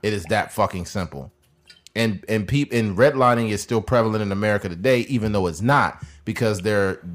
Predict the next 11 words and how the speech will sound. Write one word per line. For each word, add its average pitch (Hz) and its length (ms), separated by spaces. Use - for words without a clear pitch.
when 104 240
basically 117 480
when 95 480
white 107 180
America 104 400
was, 92 460
um, 85 440
empowered 104 440
by 95 120
the 87 80
government, 107 460